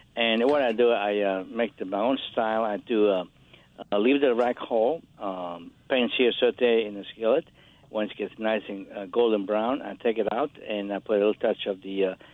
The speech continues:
English mustard, a little touch of white wine. I, I put, uh, like a paste,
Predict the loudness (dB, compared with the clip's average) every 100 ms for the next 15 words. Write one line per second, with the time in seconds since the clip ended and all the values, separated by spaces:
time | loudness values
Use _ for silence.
0 | -14 -2 0 2 2 2 0 -2 0 2
1 | 2 2 -4 -2 -2 0 -2 -4 -6 -6
2 | -6 -6 -4 -4 0 -2 2 0 0 -6
3 | -20 -10 -4 -2 0 0 0